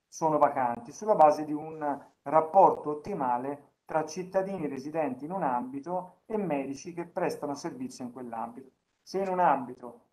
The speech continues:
ci vivono centomila persone di età superiore a sei anni, quindi ci-, centomila persone assistibili dalla medicina generale, facciamo conto che il rapporto ottimale sia un medico ogni mille abitanti, noi sappiamo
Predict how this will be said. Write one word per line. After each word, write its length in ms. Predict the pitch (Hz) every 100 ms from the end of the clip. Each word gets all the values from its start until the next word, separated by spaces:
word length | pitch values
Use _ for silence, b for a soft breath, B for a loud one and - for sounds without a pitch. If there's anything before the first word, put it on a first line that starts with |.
| _
ci 200 | - 131
vivono 600 | 170 190 165 151 143 - _ -
centomila 680 | 170 165 170 170 214 196
persone 600 | 170 156 - 160 131 117 123
di 120 | 131
età 220 | 127 -
superiore 440 | - - 156 160
a 40 | 147
sei 280 | - 156 143
anni, 320 | 110 107 113
quindi 240 | 139 123
ci-, 340 | - 165 175 - _ _ _
centomila 440 | - 202 208 208 190
persone 640 | 180 175 208 175 165 - _ -
assistibili 680 | 156 - 175 - 208 185
dalla 240 | 156 156 151
medicina 400 | 147 - 170 143
generale, 500 | 139 123 110 107 - _ _ _
facciamo 360 | - 139 160 165
conto 280 | 190 196 175
che 100 | 151
il 60 |
rapporto 480 | 156 156 185 180 -
ottimale 500 | - 170 170 139 123
sia 380 | - 175 139 120 -
un 220 | 170 156 156
medico 640 | 175 156 131 - 131 135
ogni 240 | 147 151
mille 300 | 165 185 170
abitanti, 640 | 202 220 220 151 120 123 175
noi 160 | 214
sappiamo 720 | 185 208 - 175 123 117 120